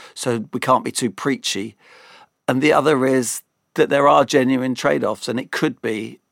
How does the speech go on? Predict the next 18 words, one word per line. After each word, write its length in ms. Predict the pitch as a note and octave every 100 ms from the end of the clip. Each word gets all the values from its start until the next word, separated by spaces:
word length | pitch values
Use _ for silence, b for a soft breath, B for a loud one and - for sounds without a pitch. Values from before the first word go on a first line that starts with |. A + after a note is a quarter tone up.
| _
that 300 | - A2 -
some 400 | - - D3 D3
sorts 320 | - A2+ - -
of 80 |
conservation 760 | - A#2+ - G#2+ G#2 G2+ - A2
done 220 | A2+ A2
in 160 | A2 G2+
certain 480 | - A#2 - G#2+ G#2+
ways 480 | G#2 G#2 A2 - -
may 680 | A#2 A2+ A#2+ B2+ B2+ B2 B2 - _ _ _
impede 680 | B2+ A#2+ - B2+ A#2+ A#2+ G#2+
development, 520 | - A2 B2 G2+ G#2 -
at 80 |
least 320 | A#2 C3+ C3 G#2
in 120 | G2+
the 80 | F#2+
short 260 | - -
term. 340 | - - G2